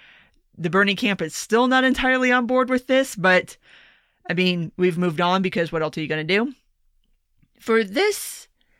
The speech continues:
to be where we're at, and even looking at trends over the past, I mean, even if you just wanted to break it down to the past six weeks,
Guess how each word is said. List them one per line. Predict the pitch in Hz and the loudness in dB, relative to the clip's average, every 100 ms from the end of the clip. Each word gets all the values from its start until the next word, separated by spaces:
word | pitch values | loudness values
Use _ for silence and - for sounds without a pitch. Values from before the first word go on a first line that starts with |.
| _ _ _ - - | _ _ _ -20 -10
to | - 254 | -2 -2
be | 185 208 220 | -2 -2 -2
where | 185 190 180 | -2 -2 0
we're | 180 - | 0 0
at, | 175 160 151 - _ - | 0 2 0 -4 _ -2
and | 214 220 220 202 - - | 2 2 2 -2 -8 -6
even | 233 359 381 359 339 302 _ _ _ _ - | -4 0 0 0 -2 -8 _ _ _ _ -10
looking | 180 185 226 240 214 | -2 2 2 0 0
at | 190 - | 0 0
trends | - 196 196 190 190 | -2 0 2 0 0
over | 190 226 285 | 0 0 0
the | 269 | -2
past, | - 208 214 214 - - - _ _ _ _ _ - | -4 0 0 0 -2 -14 -20 _ _ _ _ _ -4
I | |
mean, | 202 214 | 0 0
even | 269 339 | 0 -2
if | 370 | -4
you | 320 | -4
just | 269 - | -4 -2
wanted | 214 214 | 0 0
to | 185 | 0
break | 196 185 | -2 -2
it | |
down | 175 185 | -2 -2
to | - | -2
the | 214 | -2
past | 196 190 - | 0 -2 -4
six | - 196 - | -4 -4 -6
weeks, | 151 151 202 101 - - | -10 -4 -4 -6 -14 -16